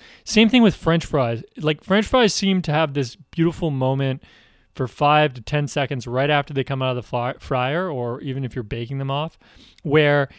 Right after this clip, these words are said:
if you hit 'em with whatever you're seasoning with, it makes all the difference. So whether even that's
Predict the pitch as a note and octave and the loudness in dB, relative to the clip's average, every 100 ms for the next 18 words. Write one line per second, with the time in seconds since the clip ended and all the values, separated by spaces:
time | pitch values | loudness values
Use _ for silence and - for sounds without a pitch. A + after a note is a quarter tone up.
0 | _ - D3+ D3+ C3+ E3+ F3+ D#3 - C#3+ | _ -6 -2 -2 0 0 2 0 0 0
1 | C#3 C#3+ D3 C3+ - C3+ C#3 D#3+ D#3+ F3+ | 0 2 0 -2 -4 -6 -4 -4 -2 -4
2 | F3+ C#3 C#3 - - D3 C#3 B2+ B2 A2+ | -4 -6 -6 -6 -4 -2 0 -2 -4 -6
3 | A#2+ A2 - C3 C#3 C#3+ C#3 C3+ C3 B2 | -8 -8 -4 -2 -2 0 -2 -2 -4 -4
4 | A2+ | -6